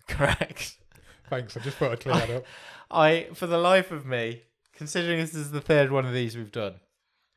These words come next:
Speaker 1: cannot remember what inspired the creation of this <laughs> award.
Speaker 2: I think it was the sharks from Bait, if I remember right.
Speaker 1: It might have also have been the fucking massive mountain in the Dawn Wall.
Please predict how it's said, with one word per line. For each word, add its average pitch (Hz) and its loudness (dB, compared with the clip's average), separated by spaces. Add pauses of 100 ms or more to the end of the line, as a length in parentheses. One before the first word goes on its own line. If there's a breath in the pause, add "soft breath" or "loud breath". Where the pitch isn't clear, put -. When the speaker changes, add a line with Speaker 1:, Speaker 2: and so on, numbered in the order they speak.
(420)
Speaker 1:
cannot 165 2
remember 120 2 (360)
what 123 0
inspired 113 0
the 113 -6
creation 120 -2
of 113 -8
this 123 -4
<laughs> - 2
award. 123 -2 (580 loud breath)
Speaker 2:
I 131 -2
think 254 0
it - -4
was 190 -6
the 170 -6
sharks - -2
from 131 -8
Bait, 147 -2 (120)
if - -20
I 139 -4
remember 120 -6
right. 107 -6
Speaker 1:
It 156 0
might 170 4
have 170 4
also 160 -2
have 135 -2
been 135 -2
the 127 -6 (320)
fucking 131 -4
massive 123 -4
mountain 117 -2
in 101 -6
the 107 -4
Dawn 110 -8
Wall. 117 -6